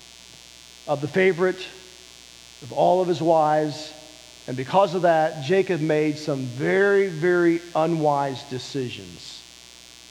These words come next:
that come back to haunt him. 'Cause when Jacob later on sends them out to check on his brothers, Joseph, what do they do to him? They throw him in a cistern.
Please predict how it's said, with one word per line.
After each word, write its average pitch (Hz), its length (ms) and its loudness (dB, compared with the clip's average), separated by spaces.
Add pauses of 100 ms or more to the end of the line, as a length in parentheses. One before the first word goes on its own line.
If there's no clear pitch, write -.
(1040)
that 131 160 -4
come 156 160 -4
back 143 220 2
to 131 80 -4
haunt 127 300 -2
him. 113 180 -14 (1900)
'Cause 165 180 0
when 175 140 4
Jacob 208 340 4
later 196 340 6
on 196 280 6
sends 196 400 2
them 185 200 6
out 190 320 4
to 151 60 -10
check 185 300 2
on 180 160 4
his 156 120 -2
brothers, 160 680 0 (240)
Joseph, 175 480 0 (600)
what 165 100 0
do 170 120 2
they 165 120 4
do 175 200 4
to 165 220 -4
him? 117 120 -10 (1160)
They 160 140 0
throw 170 260 4
him 170 120 2
in 170 80 4
a 165 80 2
cistern. 143 560 -4